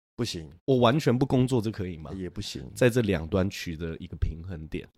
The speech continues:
Speaker 1: 哦。
Speaker 2: 就是我有工作，我有享受，我有家庭，
Speaker 1: 嗯。
Speaker 2: 我有健康。
Speaker 1: 哦，我都有。
Speaker 2: 平衡。
Speaker 1: 嗯。
Speaker 2: 嗯，人生在一个平衡的状态。
Speaker 1: 对。
Speaker 2: 我，我觉得这对我来说为什么这么有感悟？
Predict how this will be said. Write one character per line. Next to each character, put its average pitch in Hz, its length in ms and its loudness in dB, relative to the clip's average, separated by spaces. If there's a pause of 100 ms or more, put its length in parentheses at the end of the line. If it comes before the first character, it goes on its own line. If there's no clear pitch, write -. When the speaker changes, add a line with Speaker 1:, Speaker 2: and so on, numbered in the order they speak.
Speaker 1:
哦。 82 460 -10
Speaker 2:
就 107 80 -2
是 107 140 -4
我 101 200 -2
有 127 100 2
工 101 280 0
作， 98 260 0
我 82 160 -2
有 90 100 0
享 78 300 -6
受， 78 260 -4
我 82 200 -8
有 78 100 -8
家 80 320 -6
庭， - 300 -4
Speaker 1:
嗯。 78 40 -8
Speaker 2:
我 78 60 -6
有 78 80 -8
健 - 300 -14
康。 - 120 -16 (200)
Speaker 1:
哦， 95 320 -12
我 98 120 -8
都 120 220 -2
有。 107 240 -6
Speaker 2:
平 78 320 -8
衡。 - 240 -8
Speaker 1:
嗯。 139 420 -10
Speaker 2:
嗯， 80 220 -12 (380)
人 117 200 2
生 139 160 2
在 127 140 0
一 - 20 -4
个 92 80 -4
平 92 220 -6
衡 90 100 -4
的 82 80 -8
状 78 280 -10
态。 85 200 -14 (140)
Speaker 1:
对。 82 180 -8 (180)
Speaker 2:
我， 139 120 6
我 139 180 4
觉 160 120 4
得 185 80 4
这 196 100 4
对 180 160 2
我 107 100 6
来 90 120 4
说 120 140 -2
为 113 60 0
什 107 120 0
么 87 100 -4
这 107 140 -8
么 98 80 -2
有 82 100 -4
感 73 300 -12
悟？ 80 240 -12